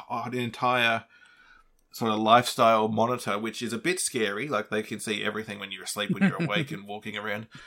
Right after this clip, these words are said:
Speaker 1: But at the same time, like, it, it's to promote.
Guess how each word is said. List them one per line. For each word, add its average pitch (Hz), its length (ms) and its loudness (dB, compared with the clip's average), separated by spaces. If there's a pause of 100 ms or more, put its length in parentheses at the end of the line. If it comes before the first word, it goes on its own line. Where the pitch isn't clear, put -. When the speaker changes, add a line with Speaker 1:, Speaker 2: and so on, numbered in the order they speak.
(200)
Speaker 1:
But 180 200 12
at 226 100 4
the 214 80 2
same 151 280 6
time, 117 300 4
like, 131 180 2
it, 139 80 0
it's 147 260 -2
to 151 140 2
promote. 139 640 8